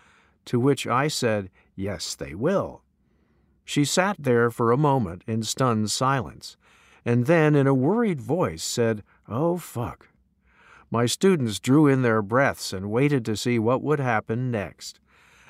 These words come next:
Now, I knew that I couldn't tolerate that kind of language in class. I also knew that the girl would never normally say something like that in class,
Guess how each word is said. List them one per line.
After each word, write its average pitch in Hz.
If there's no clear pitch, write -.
Now, 131
I 131
knew 175
that 131
I 127
couldn't 151
tolerate 117
that 127
kind 117
of 101
language 101
in 90
class. 151
I 107
also 131
knew 117
that 120
the 113
girl 127
would 110
never 113
normally 107
say 135
something 92
like 90
that 85
in 80
class, -